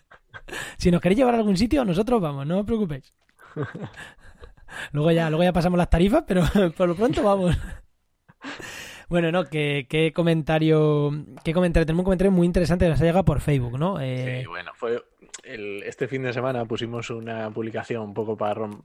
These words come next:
Speaker 2: no sé, para quitar un poco de hierro y poner una publicación chistosa, ¿no?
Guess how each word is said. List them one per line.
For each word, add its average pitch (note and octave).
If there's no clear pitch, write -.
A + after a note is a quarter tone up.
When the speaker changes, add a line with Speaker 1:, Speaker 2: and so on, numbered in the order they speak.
Speaker 2:
no -
sé, -
para A#1
quitar A2
un A2+
poco A2
de G#2+
hierro G#2+
y G2+
poner G2+
una A2
publicación G#2+
chistosa, A2+
¿no? A#2